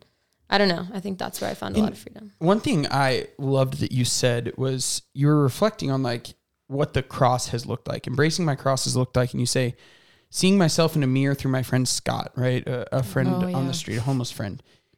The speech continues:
Speaker 2: "Continuing to go on the streets every day, even when I feel I have nothing left to give. And then one time even carrying a friend on the streets a mile in the negative degree weather." How has going out of yourself to serve the poor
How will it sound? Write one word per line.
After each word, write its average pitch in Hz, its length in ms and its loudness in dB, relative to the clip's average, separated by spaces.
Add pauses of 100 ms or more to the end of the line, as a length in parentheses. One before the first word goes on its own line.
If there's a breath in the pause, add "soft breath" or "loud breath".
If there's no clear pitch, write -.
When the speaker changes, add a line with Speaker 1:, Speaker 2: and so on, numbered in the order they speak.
Speaker 2:
"Continuing 202 540 2
to 156 40 -8
go 165 160 4
on 170 80 2
the 147 60 -2
streets - 280 -4
every 156 220 4
day, 135 220 6
even 139 280 2
when 135 100 4
I 131 80 4
feel 127 220 2
I 131 60 4
have 123 100 0
nothing 127 380 0
left 123 220 -4
to 131 60 -4
give. 104 220 -4
And 135 100 2
then 139 140 2
one 185 200 4
time 170 280 -2
even 139 240 -4
carrying 196 460 0
a - 40 2
friend 131 400 -2 (480 soft breath)
on 151 120 8
the 143 80 4
streets - 320 -2
a 135 40 2
mile 135 540 4
in 127 140 2
the 123 60 2
negative 127 440 2
degree 123 360 0
weather." 120 420 -4 (340 loud breath)
How 170 320 2
has 285 180 0
going 135 640 0
out 123 220 0
of 143 120 -4
yourself 143 580 0
to 131 120 0
serve 127 500 -2
the 131 80 -2
poor - 560 -2